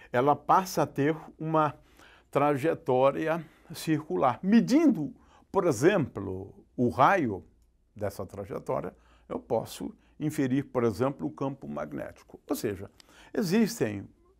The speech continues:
formas, né, da gente determinar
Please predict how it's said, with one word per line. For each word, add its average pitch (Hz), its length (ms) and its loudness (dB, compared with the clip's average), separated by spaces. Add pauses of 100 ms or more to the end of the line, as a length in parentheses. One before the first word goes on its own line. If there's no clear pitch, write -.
(160)
formas, 107 680 -2
né, 107 200 -10 (520)
da 135 180 2
gente 147 680 -4 (1000)
determinar 135 1120 2